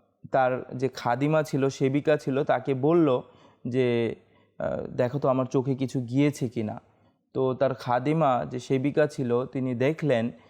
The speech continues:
যে তার চোখ সেই বস্তুর কারণে লাল হয়ে গিয়েছে এবং সেই ক্ষত চিহ্নটা তার, আহ,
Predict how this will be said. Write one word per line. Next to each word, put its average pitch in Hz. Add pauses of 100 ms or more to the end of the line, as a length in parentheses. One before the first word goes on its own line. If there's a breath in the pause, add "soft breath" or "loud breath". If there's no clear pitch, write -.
(300 soft breath)
যে 131
তার 135 (320)
চোখ 175 (360)
সেই 151 (920)
বস্তুর 185
কারণে 151 (220)
লাল 123
হয়ে 131
গিয়েছে 120 (400 soft breath)
এবং 120 (320 soft breath)
সেই 131
ক্ষত 131
চিহ্নটা 165 (460 loud breath)
তার, 120
আহ, -